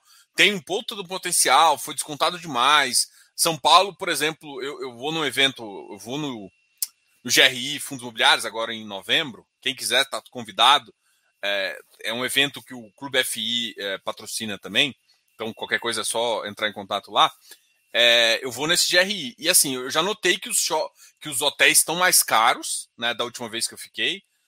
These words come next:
é, da última vez que eu fiquei em São Paulo, pra esse evento já tão mais caros. A, a, a, a, a, o, a, a parte de São Paulo, que se analisa a, a taxa de ocupação, eu andei olhando, ficou maior. Então, assim, é, não, não tô dizendo que não é oportunidade.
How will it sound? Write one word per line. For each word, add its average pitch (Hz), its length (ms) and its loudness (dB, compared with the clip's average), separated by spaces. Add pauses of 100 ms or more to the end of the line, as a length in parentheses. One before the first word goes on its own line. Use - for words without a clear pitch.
(140)
é, 104 220 -2
da 104 120 -4
última 107 220 -12
vez 107 100 -6
que - 60 -12
eu 98 40 -18
fiquei - 140 -14
em 104 40 -12
São 110 120 -12
Paulo, 101 300 -6
pra 135 240 4
esse 151 220 2
evento 113 360 -4
já 123 120 2
tão 131 160 -2
mais 156 240 -2
caros. 131 480 2 (340)
A, 175 220 6
a, 147 280 2
a, 120 480 -2
a, 90 180 -8 (800)
a, - 140 -16
o, - 400 -20 (460)
a, 117 180 -12
a 117 40 -10
parte 156 220 4
de - 60 4
São 185 200 2
Paulo, 131 360 2
que - 100 -4
se - 120 4
analisa 143 600 0 (520)
a, 107 260 -6
a - 20 -6
taxa 147 260 0
de 147 80 -14
ocupação, 123 600 -2 (240)
eu 135 140 -4
andei 143 180 0
olhando, 123 360 -2
ficou - 340 -8
maior. 156 480 4
Então, 175 180 -2
assim, 151 220 2 (260)
é, 175 240 0
não, 254 320 4
não 277 140 0
tô 330 100 -6
dizendo 247 260 2
que 247 100 -6
não 226 140 -2
é 226 40 0
oportunidade. 220 680 -4